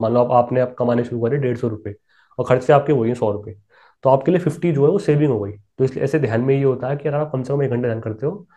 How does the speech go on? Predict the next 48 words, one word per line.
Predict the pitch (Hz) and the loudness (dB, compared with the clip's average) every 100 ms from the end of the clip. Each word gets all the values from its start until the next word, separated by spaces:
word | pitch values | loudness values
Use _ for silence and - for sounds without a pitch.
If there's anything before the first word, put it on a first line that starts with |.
| _ _ - | _ _ -4
तो | 131 | 2
वो | |
आपके | 131 127 143 | 2 2 -2
लिए | 180 | -2
saving | 175 131 127 | 0 -2 0
है, | 131 | -2
आपके | 120 - | -4 -4
लिए | 139 | -4
कुछ | 160 165 - | -4 -8 -6
extra | 117 - - 110 | -8 -8 -6 -4
है। | 90 - _ _ _ _ _ _ _ _ - | -4 -10 _ _ _ _ _ _ _ _ -2
तो | |
ये | 123 | 0
हरप्रीत | 127 - 127 | 0 0 0
जी | |
बहुत | 117 113 | 0 -2
अच्छा | 113 - 139 | -4 -4 -6
है। | - - - - - | -8 -18 -20 -16 4
आप, | 135 147 | 6 6
मतलब, | 165 180 175 139 | 6 4 4 4
अलग | 135 143 | 4 4
से | 170 | 2
कुछ | 170 175 | 0 0
उसके | 147 - 156 | -2 0 0
लिए | |
time | 151 151 | 2 0
भी | 160 | 0
निकालते | 156 151 147 - | 0 -2 -4 -4
हैं, | 127 - | -4 -4
जैसे | 117 135 | -2 0
कि | 135 | 2
आप | 131 131 | 2 4
ये | 135 | 2
तो | 139 | 2
करते | 123 117 | 0 0
करते | 110 101 98 | -4 -4 -6
हैं, | 98 101 _ _ - _ - | -8 -10 _ _ -20 _ 0
आपने | 120 143 | 4 4
कुछ | 147 | 4
अपना | 147 156 147 | 4 2 2
ऐसा | 135 | 2
fix | 139 143 | -2 -2
कर | 135 | -2
रखा | 123 127 131 | -2 -2 0
हो | 131 | 0
कि | 131 | 0
भाई, | 127 135 | -2 0
मुझे | 131 131 135 135 | 0 2 2 0